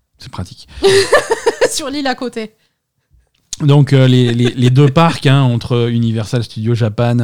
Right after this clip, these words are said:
Speaker 1: euh, et Hollywood, les deux parcs vont partager pas mal d'attractions identiques, hein, dont, dont, euh, le Mario Kart en réalité augmentée, euh, un café au terme de, au,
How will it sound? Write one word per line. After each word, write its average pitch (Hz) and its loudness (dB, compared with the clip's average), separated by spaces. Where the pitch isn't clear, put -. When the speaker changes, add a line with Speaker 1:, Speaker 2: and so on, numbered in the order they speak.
Speaker 1:
euh, 98 -6
et 98 -8
Hollywood, 123 -2
les 104 -6
deux 110 -4
parcs 123 -6
vont 101 -6
partager 101 -8
pas 98 -8
mal 101 -4
d'attractions 95 -10
identiques, 98 -10
hein, 107 -4
dont, 95 -6
dont, 113 -4
euh, 98 -6
le 98 -4
Mario 110 -2
Kart 110 -6
en 95 -6
réalité 92 -8
augmentée, 135 -2
euh, 95 -10
un 92 -10
café 107 -8
au 95 -8
terme 95 -8
de, 85 -10
au, 104 -10